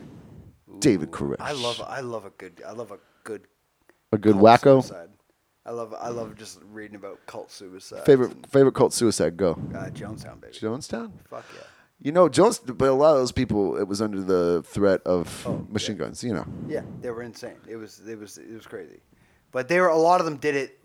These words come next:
Speaker 2: willingly at first. Did you know that there is a fucking recording of the Jonestown suicide right at the end?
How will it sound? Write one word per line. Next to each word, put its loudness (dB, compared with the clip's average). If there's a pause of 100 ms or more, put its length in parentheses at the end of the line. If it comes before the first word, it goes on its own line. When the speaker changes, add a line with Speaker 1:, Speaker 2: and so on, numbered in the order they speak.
Speaker 2:
willingly -2
at -8
first. -10 (320)
Did -10
you 0
know 0 (180)
that -10
there 0
is -4
a -4 (260)
fucking -8
recording -6 (580)
of 2
the -10
Jonestown -6
suicide -14
right -10
at -20
the -14
end? -18